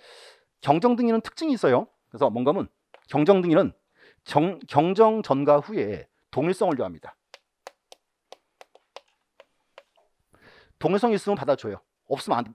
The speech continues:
안 받아주고. 자, 근데 하나 보세요. 첫 번째요. 자, 전세권 등기됐거든요. 전세권 등기를요, 임차권으로 바꿔달래요.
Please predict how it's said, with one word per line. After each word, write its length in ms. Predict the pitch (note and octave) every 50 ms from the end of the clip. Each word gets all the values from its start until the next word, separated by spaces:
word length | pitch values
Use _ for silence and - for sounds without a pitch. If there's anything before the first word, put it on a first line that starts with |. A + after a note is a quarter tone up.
| -
안 80 | - C#3+
받아주고. 360 | C#3+ C3 G#2+ F#2+ - - - - _ _ _ _
자, 80 | -
근데 220 | B2+ - D#3+ D3 -
하나 180 | C3 F3+ E3
보세요. 340 | C#3 C3+ B2+ C3+ A#2 C#3+ G3 _
첫 100 | - F3+
번째요. 360 | - G3 - D#3+ A#2+ B2 F#3+ - _ _ _ _ _ _ - - - - - _ _ -
자, 80 | A2+
전세권 520 | - - D#3+ F3 F#3 B3+ B3+ - C4 B3 G#3+
등기됐거든요. 600 | G3+ F#3 E3 D#3 C#3+ - D#3 C#3 C3 D#3 G3 C4 - _ _ _ _ _ _ _ _ _ _ _ _ _ _ _ _ _ _ _ _ _ _ _
전세권 540 | - - C#3+ E3 - A#3+ A#3+ - B3+ A#3+ A3
등기를요, 420 | G3+ F#3 C#3+ B2+ B2+ D3+ - - _ _ _ _ _ -
임차권으로 500 | D3+ D3+ F3 - A#3+ - - A#3+ A3 F3+
바꿔달래요. 520 | C#3 B2 - A#2+ G2+ F#2 E2+ D2+ - -